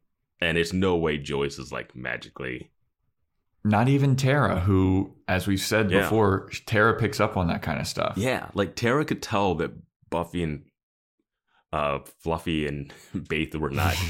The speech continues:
Speaker 1: <laughs> were not, uh, were not
Speaker 2: Yeah.
Speaker 1: the same people just by, like, hanging out with them one time. Like, but she could not tell that this other person wasn't a person. Wait,
Speaker 2: Yeah.
Speaker 1: wasn't there a guy on the street? Remember that guy on the street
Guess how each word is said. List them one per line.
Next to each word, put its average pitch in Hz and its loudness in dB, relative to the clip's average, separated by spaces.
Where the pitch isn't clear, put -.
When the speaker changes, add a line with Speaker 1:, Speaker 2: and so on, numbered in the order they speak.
Speaker 1:
<laughs> - -8
were 90 4
not, 82 0
uh, 80 -2
were 92 4
not 90 4
Speaker 2:
Yeah. - -6
Speaker 1:
the 92 0
same 90 -2
people - -4
just 92 -2
by, 90 0
like, 85 -2
hanging 85 -2
out 87 -2
with 67 -6
them 67 -4
one 65 -6
time. 57 -10
Like, 71 -6
but 85 -4
she 85 -4
could - -8
not 78 -4
tell 76 -2
that 69 -8
this 73 -8
other 69 -6
person 67 -8
wasn't 64 -10
a - -16
person. 65 -10
Wait, - 0
Speaker 2:
Yeah. 78 -2
Speaker 1:
wasn't 160 4
there 196 2
a 147 0
guy 107 0
on 110 0
the 82 -2
street? 92 -6
Remember 135 0
that 175 -2
guy 95 -2
on 92 -2
the 82 -4
street - -8